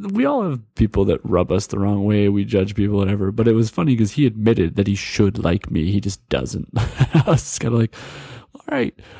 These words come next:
I don't know where we go from here, but thank you for sharing that with me." <laughs> You know? Um, now, obviously, I haven't spoken to this guy in many, many years, but it's, it's just funny to think about that, like, again, like, it's that gene that some people have to, like, make these decisions.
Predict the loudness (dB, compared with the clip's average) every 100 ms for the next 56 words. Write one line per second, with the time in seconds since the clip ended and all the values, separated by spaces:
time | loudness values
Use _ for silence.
0 | -2 2 6 6 8 8 8 6 4 4
1 | 6 6 2 0 -6 -16 -4 0 0 0
2 | 0 0 -2 -6 -6 -4 -2 -2 -2 -4
3 | -4 -8 -4 -2 -2 -4 -8 -2 0 2
4 | 2 0 -2 -8 -10 -10 -8 -10 -8 -2
5 | 0 2 2 0 -6 _ _ _ 0 2
6 | 4 2 0 2 2 2 2 2 2 -2
7 | -2 0 2 4 6 4 4 2 0 0
8 | 2 2 2 0 0 2 -2 -4 -2 0
9 | 0 2 0 0 0 -2 0 -2 -2 -6
10 | -18 -18 -20 -14 -4 2 2 4 4 2
11 | -2 -6 -2 -2 -2 -2 0 2 2 0
12 | -2 -6 -2 -2 0 -2 0 0 -2 -2
13 | -6 -6 -8 -14 -2 2 2 2 0 0
14 | -2 0 2 2 0